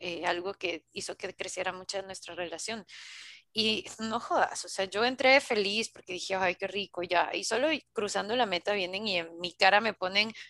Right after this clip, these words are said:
una videollamada de mi familia del otro lado. Y <laughs> así, de, "Ay, no puede ser".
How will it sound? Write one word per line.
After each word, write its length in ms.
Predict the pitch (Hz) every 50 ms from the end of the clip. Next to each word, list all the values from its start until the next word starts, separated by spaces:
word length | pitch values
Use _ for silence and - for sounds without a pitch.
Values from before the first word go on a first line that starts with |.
| - _ -
una 200 | 190 208 208 214
videollamada 760 | 220 214 202 190 185 180 175 180 170 165 170 170 175 185 202
de 80 | 208 208
mi 140 | 208 196 175
familia 480 | - 180 170 175 170 165 180 175 180
del 140 | 185 185 180
otro 240 | 160 - - 165 160
lado. 320 | 165 165 160 156 156 160 165
Y 120 | 170 180 - 226 - 214 - - _ _ _ _ -
<laughs> 300 | - 415 415 392 359 - -
así, 380 | 294 302 269 311 294 240 440 -
de, 240 | 233 226 220 - -
"Ay, 240 | 640 605 554 554 523 -
no 120 | 269 254
puede 220 | - 254 247 247 247
ser". 240 | 220 247 233 185